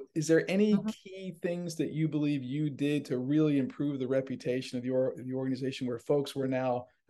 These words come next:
Speaker 1: you know, they wanted to come to you rather you have to go to them?
Speaker 2: Yes,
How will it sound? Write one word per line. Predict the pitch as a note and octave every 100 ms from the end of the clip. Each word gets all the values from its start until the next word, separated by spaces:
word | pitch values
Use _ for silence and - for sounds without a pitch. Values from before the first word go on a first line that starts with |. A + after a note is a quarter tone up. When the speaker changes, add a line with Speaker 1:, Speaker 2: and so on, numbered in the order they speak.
| - -
Speaker 1:
you |
know, | A#2+ G2+ C3
they | C3 D#3
wanted | F#3 F3+ D3
to |
come | C3+ E3 D3
to | A#2+
you | D3 E3+
rather | C#3 C3 C3 B2+ B2 - _ _ _ C3+
you | C#3 D3
have | C3 B2
to |
go | B2 B2+
to | A2+
them? | C3 D#3+ D#3+ - _ _ _ _ _ _ _ _ _ _ _ _ _ _ _ _ _ - _ _ _ _ _
Speaker 2:
Yes, | F3+ F#3 G3 F#3+ F#3+